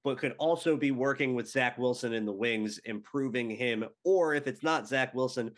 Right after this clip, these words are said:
whoever, whatever other young quarterback you get, because as we'll talk about, I think this will be the topic for next week, the veteran quarterback options, the only one that you can get that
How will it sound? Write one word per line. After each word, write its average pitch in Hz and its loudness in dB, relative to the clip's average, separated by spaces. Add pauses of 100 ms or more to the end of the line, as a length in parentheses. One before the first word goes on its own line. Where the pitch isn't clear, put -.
(160)
whoever, 127 0
whatever 151 2
other 139 2
young 123 0
quarterback 110 -2
you 107 -6
get, 110 -2 (240)
because 113 -4
as 123 -4
we'll 160 0
talk 170 2
about, 135 2
I 123 2
think 127 -4
this - -2
will 123 -2
be 120 -2
the 107 -4
topic 123 -2
for 107 -4
next 117 0
week, 123 -2 (760)
the 127 -2
veteran 170 2
quarterback 156 2
options, 170 0 (220)
the 139 0 (100)
only 180 2
one 147 2
that 131 0
you 135 0
can 127 -2
get 123 0 (420)
that 135 0